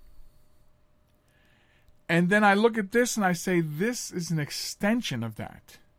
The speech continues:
It's an extension of it. We've now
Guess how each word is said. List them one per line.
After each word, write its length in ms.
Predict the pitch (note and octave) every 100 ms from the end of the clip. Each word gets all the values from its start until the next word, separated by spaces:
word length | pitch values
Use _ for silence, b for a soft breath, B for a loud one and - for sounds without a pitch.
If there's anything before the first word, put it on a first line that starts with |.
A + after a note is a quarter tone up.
| _ _ _ _ _ _ _ _ _ _ -
It's 200 | E3 F3+
an 80 | F3
extension 480 | - - A3+ A#3
of 80 | E3
it. 160 | D3+ F3
We've 280 | E3 F3 D#3+
now 680 | E3+ G#3 A3+ G#3+ F3+ E3